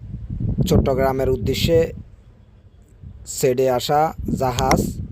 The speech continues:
এখানে অ্যাঙ্কার করে বসে আছে। আপনারা বলবেন কমেন্টস করে, এই জাহাজগুলা এখানে থাকা কতটুকু নিরাপদ? তাদেরও নিরাপদ নেই এবং কি আমাদেরও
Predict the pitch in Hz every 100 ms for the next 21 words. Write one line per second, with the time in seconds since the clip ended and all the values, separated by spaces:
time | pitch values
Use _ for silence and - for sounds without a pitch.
0 | - - - - - - - - 131 151
1 | 143 143 135 - 131 120 123 143 151 -
2 | - 123 123 113 139 127 - 131 135 -
3 | 123 117 135 151 143 135 139 139 143 156
4 | 196 - - - - - 127 127 139 -
5 | 151 139 180 - - - - - - -
6 | 151 151 139 131 170 165 175 170 147 135
7 | 160 160 143 156 156 - 139 - 139 160
8 | - 190 214 - - - - - - _
9 | _ - - 185 185 170 131 98 - -
10 | - - - - - - - - - 156
11 | 151 175 208 214 208 185 170 165 202 165
12 | 175 220 - - - - - - - 143
13 | 143 160 160 190 202 - - - - 175
14 | 208 196 180